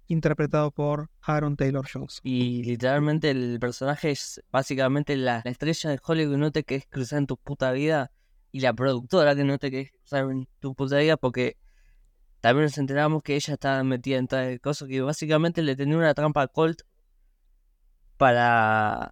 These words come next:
Speaker 2: la-, lavarle la mano al pelotudo de Tom, básicamente, y lo que hacen es ponen un coso, se-,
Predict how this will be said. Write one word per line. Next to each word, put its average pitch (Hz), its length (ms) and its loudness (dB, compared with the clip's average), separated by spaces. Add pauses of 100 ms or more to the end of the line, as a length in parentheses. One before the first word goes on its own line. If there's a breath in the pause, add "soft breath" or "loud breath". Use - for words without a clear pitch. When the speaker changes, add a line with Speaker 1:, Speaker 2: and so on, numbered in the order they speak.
(140)
Speaker 2:
la-, 123 460 2
lavarle 139 1200 -2
la 135 120 -4
mano 151 320 2
al 131 220 -2 (100)
pelotudo 135 580 0
de 117 580 -2
Tom, 156 280 2
básicamente, 165 760 0 (800)
y 127 480 -2
lo 127 160 2
que 139 80 0
hacen 165 280 2
es - 380 -4 (880)
ponen 156 280 4
un 135 520 2
coso, 160 720 2
se-, - 300 -14